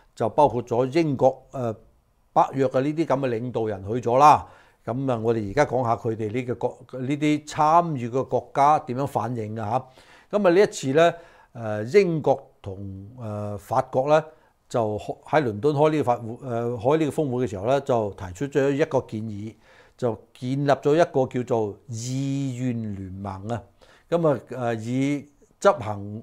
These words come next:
呃，對烏克蘭嘅任何和平協議同埋計劃啦，派遣地面部隊同埋空中支援嘅。但係地面部隊同空中支援，聽清楚吓，呢個絕對唔係打仗嘅，係維和嘅啫。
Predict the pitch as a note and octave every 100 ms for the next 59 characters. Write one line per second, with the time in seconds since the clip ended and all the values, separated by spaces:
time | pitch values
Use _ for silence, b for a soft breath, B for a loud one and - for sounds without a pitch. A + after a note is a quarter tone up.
0 | - B2 A2+ A2 B2+ B2+ C3 C3 A#2 C3+
1 | F3 F3 A2+ G2 A#2+ B2 B2+ A#2 G#2 G2
2 | G2 G2+ G2+ G2 G2 B2+ A2+ B2 C3+ b
3 | b b _ G#2+ G#2+ B2 B2+ C3 D3+ E3
4 | B2+ - B2 A#2+ B2 E3 - B2 A2 A#2+
5 | C3 A#2+ A2+ A2+ A#2+ D#3 D3+ B B -
6 | G#2 G2+ D3 F3+ F3 E3+ D#3+ E3+ G#2+ F#2+
7 | A2+ - _ _ - A#2 A#2+ A#2 - A#2+
8 | A2+ D3 C3+ A#2+ C#3 A2+ G#2+ C3 D#3+ C3+
9 | D#3 A#2 F#2+ C#3 D3 D3+ B2 B2 C3+ -
10 | B B B D#3 D3+ - A#2 B2 G#2 G#2+
11 | A2+ C3+ B2 A#2 A#2 A#2+ A2 F#2+ F#2 G2
12 | F#2+ F#2 F#2+ A#2 C#3